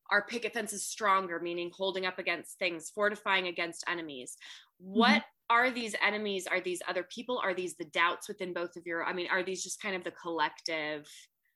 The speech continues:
Speaker 2: I would say it's, it's more like the doubts or the things that come with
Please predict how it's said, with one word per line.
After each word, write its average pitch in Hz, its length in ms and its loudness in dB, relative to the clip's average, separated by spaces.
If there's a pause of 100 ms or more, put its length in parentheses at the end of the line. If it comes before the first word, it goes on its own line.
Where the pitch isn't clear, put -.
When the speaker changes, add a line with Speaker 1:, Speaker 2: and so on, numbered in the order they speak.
(1200)
Speaker 2:
I 262 120 6
would 320 180 2
say 311 180 0
it's, 240 160 -6
it's 247 300 -4
more 208 500 0
like 196 300 -4
the 214 100 -4
doubts 196 600 2
or 190 180 -6
the 202 220 -2
things 196 600 -6
that 190 220 0 (480)
come 202 680 2
with 196 340 2